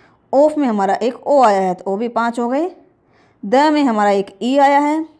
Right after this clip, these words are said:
ईस्टर्न में हमारा आया है ई, ए, ई, तो ई, ए, ई। हिमालय में हमारा आया है आई, ए, ए, ए,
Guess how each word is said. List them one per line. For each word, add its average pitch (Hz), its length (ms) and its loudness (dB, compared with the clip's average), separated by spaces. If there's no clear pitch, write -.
ईस्टर्न 262 320 -6
में 294 100 -2
हमारा 226 200 0
आया 208 160 2
है 240 180 0
ई, 254 420 -2
ए, 226 380 2
ई, 233 320 0
तो - 220 -8
ई, 240 480 -2
ए, 240 420 2
ई। 214 380 0
हिमालय 226 320 2
में 311 120 0
हमारा 254 180 2
आया 240 140 2
है 247 120 -4
आई, 226 320 0
ए, 220 420 -2
ए, 202 400 -4
ए, 254 220 -2